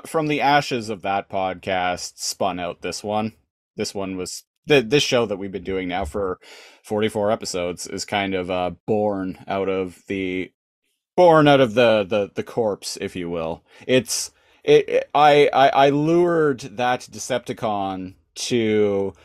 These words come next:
Madison Square Garden and harvested his spark and raw materials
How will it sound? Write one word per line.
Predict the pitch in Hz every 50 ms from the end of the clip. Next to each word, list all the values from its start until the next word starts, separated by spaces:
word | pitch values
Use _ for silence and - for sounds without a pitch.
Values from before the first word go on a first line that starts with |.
| _ _ _ _ _ _ _ _ -
Madison | 113 120 123 123 123 120 - 123 110
Square | - - 120 113 110 107 101
Garden | 95 104 107 104 104 104 101 92 98 92 90
and | - 101 98
harvested | - - 120 123 127 120 123 - - - 110 104 95
his | 110 107 98
spark | - - - - 107 107 104 101 -
and | - 101 101 98
raw | 98 101 101 101
materials | 95 95 87 - - 107 101 101 95 92 90 85 87 87 82 82 - - -